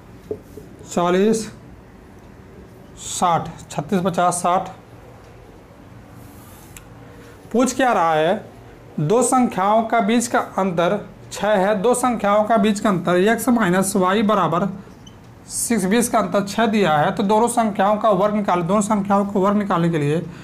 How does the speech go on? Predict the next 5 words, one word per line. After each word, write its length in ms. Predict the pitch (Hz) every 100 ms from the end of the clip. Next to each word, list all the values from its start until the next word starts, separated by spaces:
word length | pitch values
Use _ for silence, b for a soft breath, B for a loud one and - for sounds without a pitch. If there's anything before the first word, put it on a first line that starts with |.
| B B - 170
एक्स 280 | 202 - 226
स्क्वायर 460 | - 180 165 185 185
माइनस 420 | 175 175 190 - - - - - - - - -
वाई 260 | 170 202 226
स्क्वायर 480 | - 151 160 170